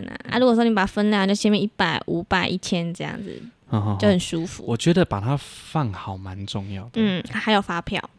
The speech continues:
Speaker 1: 发票也是。
Speaker 2: 哦，对，
Speaker 1: 发票，
Speaker 2: 方向。
Speaker 1: 发票你会放在你的钱的前面还是后面啊？
Speaker 2: 何谓指前面后面？就是
Speaker 1: 呃，就比如说你皮夹打开，
Speaker 2: 嗯。
Speaker 1: 然后你这样打开夹层，你会先看到发票还是看到钱？
Speaker 2: 应该是先看到发票。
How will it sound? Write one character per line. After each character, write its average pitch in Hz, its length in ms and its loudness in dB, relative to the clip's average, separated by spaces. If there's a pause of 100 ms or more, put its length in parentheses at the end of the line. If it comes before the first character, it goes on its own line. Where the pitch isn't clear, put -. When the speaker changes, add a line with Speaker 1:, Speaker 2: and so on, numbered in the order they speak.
(500)
Speaker 1:
发 196 120 -4
票 190 140 0
也 147 120 6 (140)
是。 101 60 -8
Speaker 2:
哦， - 160 -14
对， 143 100 0
Speaker 1:
发 262 120 6
票， 160 160 8
Speaker 2:
方 170 80 6
向。 139 180 4 (200)
Speaker 1:
发 311 140 6
票 349 140 6
你 240 100 10
会 240 140 10
放 254 220 6
在 240 200 6
你 190 80 4
的 180 340 4
钱 180 300 0
的 175 60 -2
前 185 240 0
面 196 140 4
还 175 80 4
是 170 80 -2
后 170 80 2
面 156 240 -2
啊？ - 260 -12
Speaker 2:
何 - 320 0
谓 175 220 8
指 113 200 -4
前 - 220 0
面 127 100 4
后 120 140 0
面？ 110 240 0 (300)
就 220 100 6
是 220 40 8
Speaker 1:
呃， 214 360 6
就 294 120 10
比 285 140 6
如 226 100 12
说 254 140 8
你 202 360 6
皮 214 200 2
夹 208 140 4
打 180 120 2
开， 180 460 -4
Speaker 2:
嗯。 107 180 -10 (140)
Speaker 1:
然 208 140 2
后 226 400 6
你 190 200 4
这 208 80 -2
样 226 380 6 (100)
打 180 160 0
开 214 160 4
夹 190 240 2
层， 190 240 0
你 156 60 0
会 190 100 4
先 202 220 4
看 202 140 4
到 190 100 4
发 175 180 -2
票 185 220 0
还 160 100 -2
是 175 160 -4
看 175 200 -2
到 - 240 -2
钱？ - 320 -6 (960)
Speaker 2:
应 175 100 -4
该 170 120 2
是 165 120 -2
先 139 200 -4
看 127 160 -2
到 113 120 2
发 104 160 -2
票。 104 200 -6